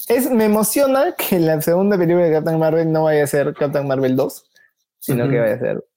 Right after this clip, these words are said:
Speaker 1: Marvel.
Speaker 2: De Marvels. Claro,
Speaker 1: Sí.
Speaker 2: está interesante. Bueno, para seguir con las pelis, ah, esta me, me entusiasma muchísimo, la verdad.
Speaker 1: <laughs>
Speaker 2: Yo, yo soy fan de las pelis de, de, de, del Hombre Hormiga y la Avispa, este,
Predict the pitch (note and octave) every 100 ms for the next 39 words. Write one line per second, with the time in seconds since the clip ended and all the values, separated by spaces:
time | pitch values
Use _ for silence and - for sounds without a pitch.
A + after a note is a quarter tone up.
0 | - A2+ G2+ C#3 C3+ A#2+ B2 G#2+ - -
1 | - - - _ - - C#3 G2+ - C3+
2 | B2 A#2 A#2+ A#2 - - - - - -
3 | C3 A#2+ C3 G#2+ C#3+ C#3 E3 F#3 F3+ D#3+
4 | G3 F3+ C#3+ F#3 - - - - - -
5 | - D3 D3+ E3+ - - C3+ B2+ B2 B2
6 | A#2+ A#2 A#2+ C3 B2 B2 - C#3+ D3+ D3
7 | A#2 - A#2+ - G#2+ - - A2 G#2+ G#2+
8 | G#2 - _ _ - D3+ - C#3 - F#3
9 | - - E3+ D#3+ D3+ D#3+ F3+ - F#3 F3+
10 | E3 C3 D#3+ D#3+ D3+ B2 A#2 A2 A2+ A2
11 | G#2+ G#2+ A2+ G#2+ A2 B2 C#3 C3+ B2 D#3
12 | C#3 C3 A#2+ A2 B2+ B2 - - - -
13 | - C4 A#3+ G#3 E3+ G3+ E3+ - A#2